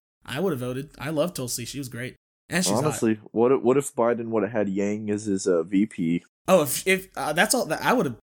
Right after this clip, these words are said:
Speaker 1: cast my vote, definitely be like, "All right, Yang V P, I'm going."
Speaker 2: The Jewish Asian persuasion.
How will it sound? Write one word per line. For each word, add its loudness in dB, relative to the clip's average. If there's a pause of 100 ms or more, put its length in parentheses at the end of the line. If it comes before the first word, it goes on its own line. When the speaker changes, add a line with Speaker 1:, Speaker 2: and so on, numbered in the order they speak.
Speaker 1:
cast -2
my -4
vote, -6
definitely -6
be -8
like, -8
"All -6
right, -4
Yang -2
V -4
P, -2
I'm -6
going." -2 (500)
Speaker 2:
The 4
Jewish 4
Asian 2
persuasion. 0